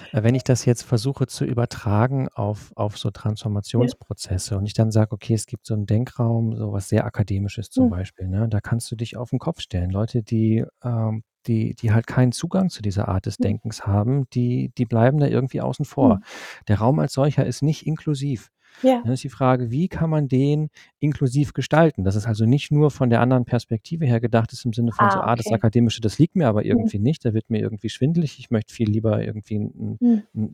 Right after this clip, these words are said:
Speaker 1: 'n Science Slam oder irgendwie sowas haben oder ich möchte mich gar nicht damit beschäftigen“, oder, oder, oder. Dass man dann halt schaut, wie können wir, ähm, auch, auch, ähm, unterschiedliche Karusselltypen, um jetzt wieder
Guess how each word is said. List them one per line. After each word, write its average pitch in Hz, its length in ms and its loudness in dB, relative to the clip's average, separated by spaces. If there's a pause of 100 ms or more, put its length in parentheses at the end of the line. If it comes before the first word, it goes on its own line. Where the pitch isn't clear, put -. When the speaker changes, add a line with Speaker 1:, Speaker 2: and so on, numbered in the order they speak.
(100)
Speaker 1:
'n - 20 -2
Science 147 440 2
Slam 101 300 2
oder 107 180 -4
irgendwie 107 300 -8
sowas 98 360 -6
haben 104 320 0 (420)
oder 110 200 -2
ich 113 120 -6
möchte 113 220 0
mich 104 100 -4
gar 107 140 4
nicht 151 180 2
damit 101 240 0
beschäftigen“, 107 720 -4 (300)
oder, 127 240 4
oder, 117 180 2
oder. 151 260 2 (320)
Dass 117 160 2
man 120 120 4
dann 127 180 4
halt 135 160 4
schaut, 131 300 0 (360)
wie 147 240 2
können 143 400 2
wir, 139 380 2 (500)
ähm, 113 380 0 (140)
auch, 120 360 -4
auch, - 420 -6 (200)
ähm, - 680 -6
unterschiedliche 135 560 -2
Karusselltypen, 123 840 -2
um 131 140 0
jetzt - 160 -4
wieder 123 160 -2